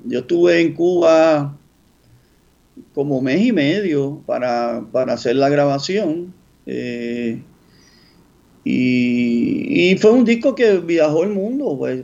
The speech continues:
fue, tuvo bastante aceptación, y luego esta canción la coge Árboles, la coge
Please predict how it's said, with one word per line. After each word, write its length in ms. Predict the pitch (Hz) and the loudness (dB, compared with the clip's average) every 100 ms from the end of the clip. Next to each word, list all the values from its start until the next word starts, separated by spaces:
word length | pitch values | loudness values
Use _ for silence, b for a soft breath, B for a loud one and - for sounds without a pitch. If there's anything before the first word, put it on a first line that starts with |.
| - | -8
fue, 160 | 135 | -8
tuvo 360 | 123 143 143 156 | -6 -4 -2 0
bastante 400 | 165 156 147 147 | -2 0 -2 0
aceptación, 960 | 165 156 160 - 135 151 143 131 175 175 | -2 -2 -4 -4 -4 -2 0 0 -4 -4
y 220 | 143 131 | -2 -2
luego 380 | 127 147 190 202 | 4 4 6 4
esta 240 | 202 202 | 2 -2
canción 340 | 196 190 185 208 | -2 -8 -8 -6
la 140 | 180 | -6
coge 480 | 156 170 175 175 151 | -4 -4 -4 -4 -4
Árboles, 500 | 139 147 180 185 156 | -4 -4 -4 -4 -2
la 160 | 139 123 | -2 -2
coge 540 | 131 143 156 151 143 | -2 0 0 0 -2